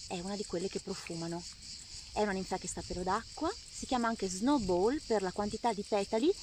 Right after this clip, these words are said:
e il fatto che in piena apertura assomigli proprio a una palla di neve. Molto, molto bella. Black Princess si chiama questa ninfea ed è proprio una principessa, perché è la ninfea più scura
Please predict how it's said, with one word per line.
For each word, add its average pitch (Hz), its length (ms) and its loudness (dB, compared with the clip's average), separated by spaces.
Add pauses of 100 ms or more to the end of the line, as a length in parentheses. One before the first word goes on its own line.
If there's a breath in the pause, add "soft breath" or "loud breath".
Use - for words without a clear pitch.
(220 loud breath)
e - 60 0
il 294 80 0
fatto 175 340 0
che 180 220 -2
in 185 160 -4
piena 190 280 2 (360 loud breath)
apertura 180 560 -2
assomigli 175 420 -4
proprio 160 400 -4 (120)
a 170 120 -4
una 175 220 -4
palla 151 320 0
di 160 100 -2
neve. 156 320 -4 (600)
Molto, 214 400 2
molto 190 320 -2
bella. 170 300 -4 (1200)
Black 277 300 -2
Princess 208 800 0
si - 180 -6
chiama 175 240 -4
questa 180 260 -4
ninfea 170 500 -2 (280)
ed 190 120 -2
è 202 60 4
proprio 226 460 2
una 208 180 4
principessa, 175 800 0 (160)
perché 175 220 -4
è 180 40 0
la 175 60 2
ninfea 185 480 2
più 214 240 -4
scura 214 640 2